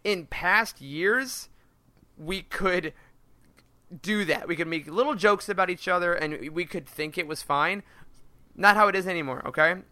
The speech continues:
Like, people that are doing this harassment, that are actually going that level to get people's personal info, are gonna use that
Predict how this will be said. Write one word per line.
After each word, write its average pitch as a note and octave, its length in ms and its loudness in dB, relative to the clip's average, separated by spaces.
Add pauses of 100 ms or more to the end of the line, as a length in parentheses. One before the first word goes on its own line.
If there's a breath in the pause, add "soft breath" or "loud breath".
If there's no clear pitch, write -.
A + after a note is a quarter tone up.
Like, D3+ 180 -2
people A3 420 -2
that E3+ 140 2
are D#3 240 0 (220)
doing F#3 280 0
this F#3 160 -8
harassment, D3+ 720 -2 (200 soft breath)
that E3 100 4
are E3 80 2
actually E3+ 340 0
going D#3+ 420 0
that E3 180 4
level C#3+ 240 0
to D3+ 100 -12
get D3 320 -8
people's E3 300 -10
personal D3+ 520 -4
info, G#3 520 -2 (520 soft breath)
are F3+ 120 8
gonna F#3 160 -2
use F3 400 -6
that D#3 340 6